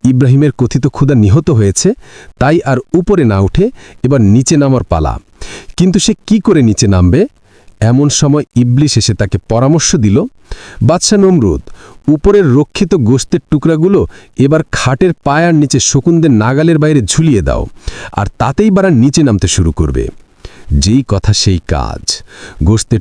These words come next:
টুকরাগুলো ঘুরিয়ে নিচের দিকে বেঁধে দেওয়া হলো। শকুনগুলো মাংসের লোভে নিচের দিকে নামতে লাগলো, আর এভাবেই নমরুদ জমিনে নেমে আসলো এবং মহা খুশিতে রক্তমাখা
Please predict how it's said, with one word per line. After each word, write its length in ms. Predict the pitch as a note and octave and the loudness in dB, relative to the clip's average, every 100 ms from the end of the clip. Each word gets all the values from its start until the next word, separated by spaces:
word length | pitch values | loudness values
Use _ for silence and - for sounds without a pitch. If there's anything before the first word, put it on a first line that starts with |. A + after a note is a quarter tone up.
| - | -2
টুকরাগুলো 480 | G#2 A2 G#2+ A2+ G#2 | -2 0 0 0 0
ঘুরিয়ে 380 | - G2 G#2+ | 0 0 2
নিচের 440 | G2 F#2+ G2+ C3 A2 | 2 2 0 -2 -2
দিকে 200 | A#2+ G#2+ | -2 -2
বেঁধে 340 | C#2+ B2 A2 | 0 0 0
দেওয়া 280 | G2+ F2+ E2+ | 0 0 0
হলো। 320 | D2 C#2 A#1 - - - - - | 0 -2 -4 -8 -16 -16 -14 -8
শকুনগুলো 580 | - C#3 E3+ F3 F3+ F3+ | -2 0 0 0 2 2
মাংসের 480 | A#2 C#3+ D#3 - | 2 0 -2 -2
লোভে 400 | F#3 E3 C#3 A#2 - - - | 0 2 2 0 -2 -10 -4
নিচের 400 | G2 C3 E3+ G3 | 0 2 2 0
দিকে 220 | D#3 D3+ B2 | 0 0 0
নামতে 320 | G2 F2 E2+ | 0 0 -2
লাগলো, 420 | C#2+ C2+ C#2 A#1+ - - - - - | -2 -2 -2 -4 -8 -18 -18 -16 -10
আর 180 | - A#2+ A#2+ - | -6 -4 -4 -2
এভাবেই 480 | C3 A2 C#3+ D#3 | 0 2 2 2
নমরুদ 440 | C#3+ B2+ C3 C3+ G2 D#2+ | 2 2 2 2 0 0
জমিনে 360 | F#2+ C#3 F3 B2+ | 2 2 2 2
নেমে 260 | G#2 G2 F#2 | 2 2 0
আসলো 500 | F2 - D#2+ B1+ A1+ - - - - - | 0 -2 -2 -4 -6 -14 -20 -20 -12 -2
এবং 260 | B2+ C#3+ | 0 2
মহা 400 | B2+ A#2 A2 C3+ | 2 2 0 -2
খুশিতে 460 | A#2+ - B2+ C3 B2+ | -2 -2 -2 0 0
রক্তমাখা 600 | A2+ B2 - B2+ B2+ B2+ | 0 -2 -2 -2 0 -2